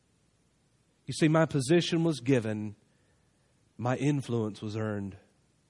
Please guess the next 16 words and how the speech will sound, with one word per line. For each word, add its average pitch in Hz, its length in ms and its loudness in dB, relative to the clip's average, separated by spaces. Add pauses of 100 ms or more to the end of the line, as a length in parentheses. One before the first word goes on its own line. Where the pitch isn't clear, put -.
(1400)
As 117 140 -8
ministers, 151 920 0 (540)
you 143 420 8
and 151 100 6
I 127 260 4
are 117 100 2
both 131 280 2
called 113 540 0 (260)
to 139 140 0
a 131 40 2
certain 113 360 -2
position. 113 640 -4 (840)
We 143 140 6
are 135 160 8
in 135 340 2
Christ. 110 800 -2